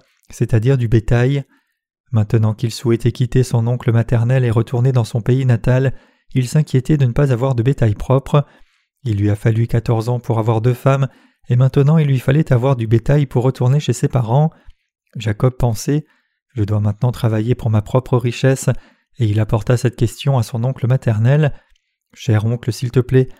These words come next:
envoie-moi et permets-moi de retourner dans mon pays d'origine. » Bien qu'il ait dit cela, les pensées de son oncle maternel Laban étaient à d'autres choses.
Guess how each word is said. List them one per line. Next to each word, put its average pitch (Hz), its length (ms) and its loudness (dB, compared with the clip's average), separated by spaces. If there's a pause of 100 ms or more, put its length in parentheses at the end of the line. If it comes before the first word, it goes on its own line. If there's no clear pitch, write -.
(260)
envoie-moi 135 540 0
et 127 80 2
permets-moi 135 440 2
de 127 80 2
retourner 131 440 2
dans 127 120 2
mon 113 140 -4
pays 143 240 0
d'origine. » 123 640 0 (680)
Bien 107 180 0
qu'il 107 220 -2
ait 104 60 2
dit 117 140 -2
cela, 123 360 0 (420)
les 123 120 2
pensées 131 340 0
de 143 100 2
son 131 240 0
oncle 143 240 0
maternel 120 520 2
Laban 123 320 2
étaient 120 260 0
à 117 60 2
d'autres 131 300 0
choses. 147 420 0